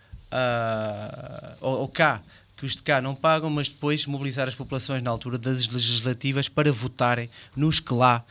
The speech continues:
sacrificam a vida dos algarvios. Portanto, temos responsabilidades. Em relação, ah, ao apelo, pois aqui já muito foi dito, ah, eu faço o apelo para que conheçam as nossas propostas no Facebook,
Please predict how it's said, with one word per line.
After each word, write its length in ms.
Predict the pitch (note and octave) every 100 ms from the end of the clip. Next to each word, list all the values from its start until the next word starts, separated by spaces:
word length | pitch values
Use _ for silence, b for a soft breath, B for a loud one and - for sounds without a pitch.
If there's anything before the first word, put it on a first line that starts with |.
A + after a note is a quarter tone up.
| B B
sacrificam 720 | - D3 C3+ - C3 C3+ B2
a 60 |
vida 400 | A2+ B2 A#2+ A#2+ - B
dos 220 | A#2+ C3 A#2
algarvios. 560 | A2+ A2 F#2+ F#2+ G#2+
Portanto, 480 | - D#3 E3 D3+ - - - _ _ _ _ _ _ _ _
temos 200 | D3+ C#3+
responsabilidades. 760 | - - G#2+ - G2+ G2+ G#2 - B B B B B B B B
Em 100 | G3
relação, 720 | G3+ G3+ - G3+ F#3+ E3+ -
ah, 300 | - C#3+ C#3+
ao 200 | B2+ D3+
apelo, 500 | D#3+ D#3+ E3+ C3 G#2 F#2 -
pois 420 | C3 A#2 - A2
aqui 200 | - -
já 160 | A2+ A2+
muito 240 | A#2+ A2+
foi 160 | D#3 D#3
dito, 440 | D#3+ A3 A3 B3 - B B B -
ah, 600 | D3 C#3+ C#3 C3 B2+ A#2
eu 120 | D3
faço 380 | C3+ - C#3 -
o 60 | C#3+
apelo 240 | - D3+
para 140 | C#3
que 80 | -
conheçam 280 | - C#3 -
as 60 | C3
nossas 240 | C3 -
propostas 500 | A#2+ A#2 B2+ A#2+ A#2
no 100 | C3+
Facebook, 560 | D3+ D3 - F#3 A#3+ -